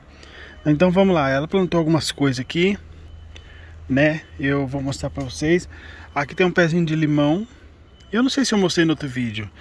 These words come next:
E um outro ali. Esses dois foi nós que colocamos. Aquele pé de limão já tinha.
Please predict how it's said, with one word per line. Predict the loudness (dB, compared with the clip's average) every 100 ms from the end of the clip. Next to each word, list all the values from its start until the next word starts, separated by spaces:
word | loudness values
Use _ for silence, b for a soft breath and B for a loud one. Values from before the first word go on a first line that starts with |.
| B B B
E | 0
um | 2 2
outro | 2 0
ali. | 2
Esses | 2 0 2
dois | 2 4
foi | 4
nós | 4 2 0
que |
colocamos. | 0 0 0 0 0 -2 -8 B B B B B
Aquele | -4 -2 0
pé | 0 0
de | 0
limão | 0 2 2
já | 0 -4
tinha. | -4 0 2 2 0